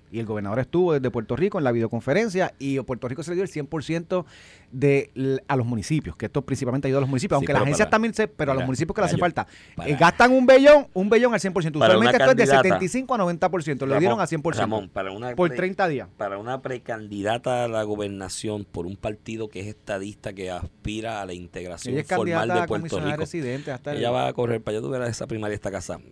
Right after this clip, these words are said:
Speaker 2: Eh, y que tenga esas aspiraciones, eh, por un partido estadista que promueve la integración formal de Puerto Rico a la Federación Estadounidense, con lo que eso representa para la gente, que lo, el americano es lo más
Speaker 1: Ujú.
Speaker 2: grande, y, y de hecho,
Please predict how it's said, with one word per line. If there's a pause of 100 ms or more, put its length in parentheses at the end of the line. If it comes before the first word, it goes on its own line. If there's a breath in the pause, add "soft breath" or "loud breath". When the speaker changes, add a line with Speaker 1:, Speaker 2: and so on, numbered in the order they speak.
Speaker 2:
Eh,
y
que
tenga
esas
aspiraciones,
eh,
por
un
partido
estadista
que
promueve
la
integración
formal (500 loud breath)
de
Puerto
Rico
a
la
Federación
Estadounidense,
con
lo
que
eso
representa
para
la
gente,
que
lo,
el
americano
es
lo
más
Speaker 1:
Ujú.
Speaker 2:
grande,
y,
y
de
hecho,